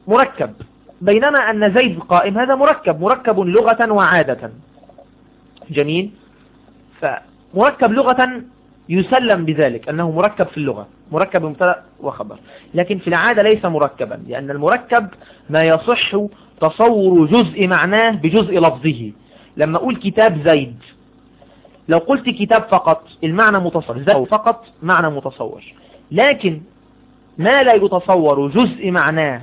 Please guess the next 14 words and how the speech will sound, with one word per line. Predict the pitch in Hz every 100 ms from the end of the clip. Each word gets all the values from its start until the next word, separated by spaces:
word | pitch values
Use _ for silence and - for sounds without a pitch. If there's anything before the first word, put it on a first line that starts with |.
| 127
بجزء | 143 233 165 - 156
لفظه | 175 214 180 220 226 240 180
لا | 208
يسمى | 208 185 208 190
مركبا | 160 151 - 180 160
في | 147
العادة. | 120 107 101 - -
فالقيام | 202 202 214 240 240
لا | 240
يتصور | 214 190 190 214 202
من | 175
غير | 160 180 160
قائم، | 151 139 123 117 110 _ - _ _ -
فقولنا | 190 202 214 254